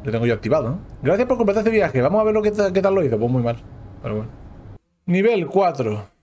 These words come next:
La, el esto, cuatro, talento. Tiempo empleado, treinta y cuatro. Distancia de recorrido, treinta y uno. Distancia andada. ¿No te pone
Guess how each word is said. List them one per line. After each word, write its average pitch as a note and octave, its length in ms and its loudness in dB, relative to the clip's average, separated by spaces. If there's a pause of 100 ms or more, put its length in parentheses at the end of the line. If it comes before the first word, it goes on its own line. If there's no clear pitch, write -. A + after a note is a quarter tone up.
(180)
La, C#3 320 2
el D3 100 2
esto, D3 260 0
cuatro, C#3 200 2
talento. A#2+ 380 0
Tiempo E3+ 280 0
empleado, F#3+ 340 0
treinta C3+ 280 0
y B2+ 60 0
cuatro. C3 280 0
Distancia D#3 240 0
de F#3 60 0
recorrido, E3+ 200 0
treinta B2 180 -2
y - 20 2
uno. C3 100 2
Distancia A#2+ 200 -2
andada. A#2+ 260 0
¿No C3+ 80 0
te F3 80 0
pone G3 340 0